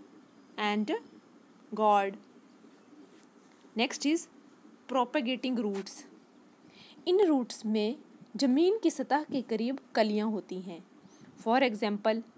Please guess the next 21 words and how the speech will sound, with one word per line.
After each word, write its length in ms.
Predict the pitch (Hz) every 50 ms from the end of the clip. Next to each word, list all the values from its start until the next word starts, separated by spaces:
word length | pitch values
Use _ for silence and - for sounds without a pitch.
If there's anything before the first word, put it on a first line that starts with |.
| - - - -
स्ट्रॉबेरी, 800 | - - - 254 226 220 202 214 214 208 202 208 208 196 202 208 - - - _ _
चेरी। 500 | - 262 233 214 208 202 208 208 202 208 - - - - - - - - _ _ -
Next 260 | 220 254 - - -
is 280 | - 254 262 330 339 - - - - - - - - - - 214
buttress 680 | 208 262 262 - - - 277 320 - - - - - - - - - _ _ -
roots। 460 | 220 208 202 196 190 180 - - - - - - - - - - - - _ _ _ - - _ - - - - - 233
ये 160 | 269 349 392
रूट्स 400 | 381 330 294 320 - - - - - -
लार्ज 400 | 202 196 190 196 208 233 220 - 277
होते 220 | 285 285 - 277
हैं 320 | 277 269 269 277 320 403 - - - - - - - - - - - _ - - - - - - -
और 280 | 220 226 240 - 233 - - - 285
all 280 | 285 311 320 320 -
side 300 | - 247 240 254 - 262
ग्रो 300 | 208 175 - 226 214 214
करती 380 | 196 - 185 185 - - 202 208
हैं। 260 | 202 185 165 160 - - - - - - - - - - - - - - - - - - - - _ _ - -
Next 320 | 208 220 247 - - - 269
is 220 | 285 339 - - - _ - - - -
aerial 460 | 240 247 233 220 226 254 226 220 196 196
roots। 400 | 190 185 185 - - - -